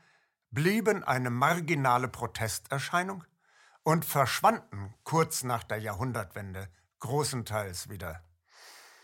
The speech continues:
<clears throat> Im letzten Jahrzehnt des neunzehnten Jahrhunderts traten vereinzelt akademische Einzelkämpfer auf, die die Fahne des Judenhasses immer noch hochhielten.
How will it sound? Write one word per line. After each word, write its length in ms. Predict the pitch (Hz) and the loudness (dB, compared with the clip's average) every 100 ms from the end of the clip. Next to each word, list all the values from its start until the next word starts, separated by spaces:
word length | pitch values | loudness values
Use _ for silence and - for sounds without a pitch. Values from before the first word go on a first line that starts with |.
| _ _ _ _ | _ _ _ _
<clears throat> 540 | - 165 113 85 _ - | 0 0 0 -4 _ -2
Im 160 | 156 | 2
letzten 400 | 175 220 - - | 4 4 0 0
Jahrzehnt 580 | 175 143 - 151 170 196 | 2 4 2 0 0 2
des 140 | 135 139 | -2 2
neunzehnten 500 | 131 156 - 147 123 | 2 2 -2 -6 -4
Jahrhunderts 600 | 113 139 151 151 - - - - - - _ _ | -2 2 2 2 -2 -8 -16 -20 -20 -20 _ _
traten 500 | - 120 147 - 147 | 0 4 4 4 -4
vereinzelt 720 | - 127 123 143 - 131 123 | 0 2 2 2 0 -2 -4
akademische 680 | 120 113 117 98 127 123 135 | -4 -2 -2 -2 -2 -2 -2
Einzelkämpfer 840 | 123 135 - 127 - 139 139 143 139 | 0 0 -2 -2 0 -2 4 8 10
auf, 380 | 139 160 - - - - - _ | 10 6 2 -10 -20 -20 -20 _
die 100 | 170 | -2
die 120 | 175 | 0
Fahne 420 | 175 196 196 208 180 | 2 6 8 8 4
des 180 | 175 | 0
Judenhasses 800 | 123 170 208 185 143 160 - 156 | 0 2 2 2 4 4 4 -2
immer 260 | - 156 156 | -2 2 4
noch 280 | 147 139 - | 6 4 2
hochhielten. 680 | 156 131 123 101 - 92 | -4 -2 -6 -8 -10 -12